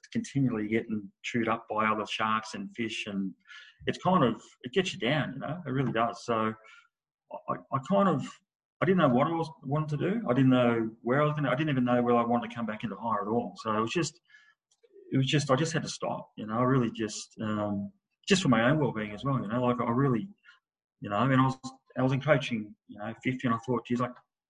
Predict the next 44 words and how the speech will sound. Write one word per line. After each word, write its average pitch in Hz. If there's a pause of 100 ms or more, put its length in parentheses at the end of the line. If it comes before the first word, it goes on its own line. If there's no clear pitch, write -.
I 120
don't 139
wanna 120
be 107
doing 104
this 104
when 104
I'm 98
fifty," 117 (160)
you 107
know. 120 (260)
The 113
odds 113
of 107
me 107
doing 107
something 104
else 104
after 117
that, 120
it, 113
it 120
gets -
slimmer 110
and 101
slimmer. 113
So, 113 (840)
um, 117 (480)
I 143
really, 156 (720)
uh, 123
liked 135
the, 117
um, 107 (1400)
you 110
know, 110
just 156
that 156
break. 101
I 120
really 131
needed 110
a 90
break, 92